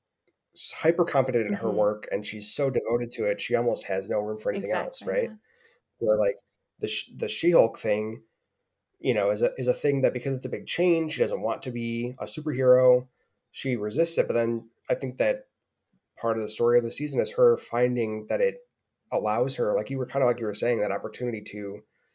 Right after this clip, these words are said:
Speaker 1: explore those other avenues of
Speaker 2: Mm-hmm.
Speaker 1: herself that I think that if sh-, if this version of Jen really wanted to, she could, but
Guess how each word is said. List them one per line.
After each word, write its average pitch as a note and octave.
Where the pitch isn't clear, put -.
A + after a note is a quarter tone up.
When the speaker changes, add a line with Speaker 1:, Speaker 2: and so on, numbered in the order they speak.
Speaker 1:
explore B2
those G#2+
other A2+
avenues G#2+
of G2+
Speaker 2:
Mm-hmm. F#2+
Speaker 1:
herself G#2+
that G2
I A#2+
think G#3+
that C#3
if A#2+
sh-, -
if A2
this C3+
version A#2+
of F#2+
Jen A2+
really G2+
wanted C3
to, A#2
she G2+
could, G#2+
but G#2